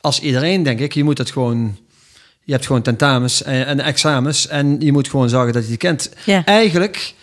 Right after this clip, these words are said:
Speaker 1: zoals het nog altijd is zelfs,
Speaker 2: Ja.
Speaker 1: hè? Ook nu nog,
Speaker 2: Ja.
Speaker 1: hè? Wat ik bedoel, het is natuurlijk creativiteit met alles wat je doet, maar heel veel dingen, ja, het klinkt gek, maar ze moeten gewoon, hè?
Speaker 2: Ja.
Speaker 1: Ik bedoel, als jij een wedstrijd moest winnen,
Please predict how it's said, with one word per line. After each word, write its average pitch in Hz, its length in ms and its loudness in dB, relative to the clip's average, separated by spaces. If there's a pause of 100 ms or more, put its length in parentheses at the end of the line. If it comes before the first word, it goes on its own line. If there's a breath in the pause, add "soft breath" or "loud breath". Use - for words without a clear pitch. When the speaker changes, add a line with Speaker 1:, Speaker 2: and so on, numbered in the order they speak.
(420 loud breath)
Speaker 1:
zoals 190 300 2
het 165 100 2
nog 175 260 2
altijd 156 460 0
is - 240 2
zelfs, 117 300 4
Speaker 2:
Ja. 190 140 4
Speaker 1:
hè? 170 80 4 (180)
Ook 156 240 4
nu 175 180 8
nog, 170 320 4
Speaker 2:
Ja. 202 100 2
Speaker 1:
hè? 180 80 -2 (1080 loud breath)
Wat 170 160 0
ik 175 60 4
bedoel, 196 220 4
het 185 120 -4
is 226 100 4
natuurlijk 180 300 2
creativiteit 160 880 0
met 131 160 -2
alles 147 220 -2
wat 139 160 -2
je 139 60 -4
doet, 127 340 -2
maar 156 180 2
heel 196 200 2
veel 156 180 0
dingen, 185 440 2 (1300 soft breath)
ja, 185 380 4
het 175 160 -4
klinkt 190 260 -2
gek, 180 140 2
maar 170 260 2
ze 156 140 2
moeten 220 240 2
gewoon, 156 360 2
hè? 151 200 0
Speaker 2:
Ja. 190 180 -2
Speaker 1:
Ik - 360 -14
bedoel, 170 200 4
als 170 140 2
jij 175 360 4
een 160 260 0
wedstrijd 180 460 0
moest 151 200 2
winnen, 170 460 2